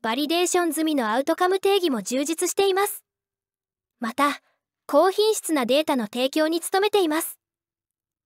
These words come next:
さらに、国立病院機構が管理、運営するデータベース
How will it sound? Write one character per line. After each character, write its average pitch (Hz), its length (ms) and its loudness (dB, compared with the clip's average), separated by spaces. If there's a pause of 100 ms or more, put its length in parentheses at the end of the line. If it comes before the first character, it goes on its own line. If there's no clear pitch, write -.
(120)
さ 330 180 0
ら 349 140 4
に、 262 200 0 (480)
国 302 340 -2
立 320 200 -2
病 339 200 2
院 349 120 -2
機 - 140 -10
構 349 180 4
が 226 140 -6
管 294 240 -2
理、 269 180 -4 (160)
運 302 200 0
営 294 140 2
す 277 140 -4
る 254 140 -2
デ 226 160 -2
ー - 20 -8
タ 320 140 0
ベ 330 160 2
ー - 20 0
ス 302 220 -4